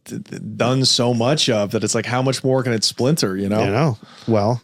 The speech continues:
Speaker 1: Maybe
Speaker 2: that's
Speaker 1: it
Speaker 2: wh-
Speaker 1: kills all the drug addicts. Maybe people stop taking drugs.
Speaker 2: Because they die. Well, I think we're, we're, we're inching cl-,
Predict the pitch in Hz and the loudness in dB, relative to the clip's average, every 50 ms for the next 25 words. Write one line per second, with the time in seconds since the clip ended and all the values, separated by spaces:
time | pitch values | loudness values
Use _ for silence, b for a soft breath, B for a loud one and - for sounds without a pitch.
0 | - - - 123 117 131 139 151 143 - - 165 160 147 139 151 147 139 135 123 | -8 -8 -2 2 2 4 4 4 2 2 2 2 2 2 4 2 2 2 2 2
1 | 117 127 151 208 220 175 110 101 95 92 101 - - - - - b b b b | 2 2 2 2 2 0 -2 -2 -4 -4 -4 -4 -4 -4 -4 -8 b b b b
2 | b b _ _ _ - - 110 117 123 127 139 143 135 139 131 - 147 135 - | b b _ _ _ -6 -4 -2 -2 -2 0 0 2 2 2 2 2 0 0 2
3 | 143 135 123 131 123 131 156 180 170 151 127 117 - - - - - - - 110 | 0 0 2 0 0 0 0 0 0 -2 -2 -2 -2 -2 -4 -6 -6 -4 -2 0
4 | 107 107 107 107 - 110 110 120 143 147 139 - B B B B B B B B | 0 0 0 2 0 0 2 2 0 0 -2 -4 B B B B B B B B
5 | B B 127 127 131 127 123 - - 151 - 160 147 117 - - - 160 131 123 | B B 2 4 4 4 2 2 2 0 2 2 0 0 0 -4 -4 0 2 2
6 | 117 117 - - 165 - 131 - - 139 160 175 170 - - 165 151 135 123 110 | 2 2 0 -2 0 0 2 4 4 4 4 4 4 4 4 4 4 4 4 2
7 | 110 - - - - | 0 -4 -10 -16 -10